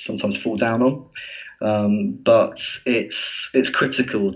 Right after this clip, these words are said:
to becoming essentially a good consultant. I mean, as, as consultants, we're essentially judged on, on two things. I mean, really, our products are, are the reports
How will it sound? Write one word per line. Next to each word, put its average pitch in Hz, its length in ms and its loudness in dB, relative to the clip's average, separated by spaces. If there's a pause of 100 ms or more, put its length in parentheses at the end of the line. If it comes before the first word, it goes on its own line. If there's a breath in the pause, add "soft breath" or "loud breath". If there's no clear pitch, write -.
to 107 60 -10
becoming 101 760 -2
essentially - 360 -2
a - 20 -4
good 104 180 -2
consultant. 101 520 0
I - 20 -2
mean, 110 160 -4 (300 loud breath)
as, 143 160 4 (240)
as 143 180 4 (100)
consultants, 123 640 2
we're 120 120 0
essentially 113 420 -2
judged 117 400 0
on, 104 540 0
on 104 260 -6
two 123 120 2 (100)
things. 123 260 2 (220)
I 98 40 -10
mean, 107 160 -4
really, 113 200 4
our 104 60 6
products 113 440 2
are, 104 320 0 (340 loud breath)
are 104 140 0
the 107 80 2
reports 127 420 4